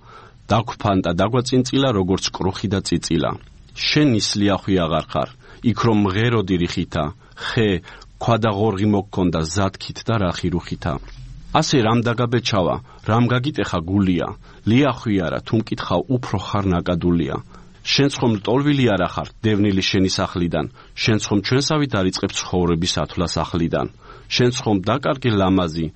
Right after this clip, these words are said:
მთები, ჭიუხი, ჭალები, ჩვენსავით გამოიხურე ხეობის რკინის კარები.“ უკვე შუაღამის ორია. დღიურის წერას ვასრულებ და მოცელილი ვეშვები საწოლში.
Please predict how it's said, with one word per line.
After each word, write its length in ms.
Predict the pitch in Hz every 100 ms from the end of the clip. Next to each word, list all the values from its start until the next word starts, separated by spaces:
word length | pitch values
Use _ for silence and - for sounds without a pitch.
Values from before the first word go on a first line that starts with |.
| - -
მთები, 380 | - 110 98 90
ჭიუხი, 540 | - 147 160 - 127
ჭალები, 540 | 123 85 87 82 87 73 - -
ჩვენსავით 520 | - 127 139 143 151 -
გამოიხურე 640 | 90 85 85 - 87 82
ხეობის 560 | - - 85 85 92 - -
რკინის 420 | - 85 82 -
კარები.“ 460 | - 64 53 - - - - - - -
უკვე 200 | 147 202
შუაღამის 540 | 196 156 135 123 120 110
ორია. 320 | 104 82 57 58 - -
დღიურის 440 | - 120 120 101 -
წერას 280 | 98 87 -
ვასრულებ 460 | 110 - 143 175 - - -
და 60 | 135
მოცელილი 520 | 90 - 92 92 95
ვეშვები 380 | 78 - 80 90
საწოლში. 600 | - - - - -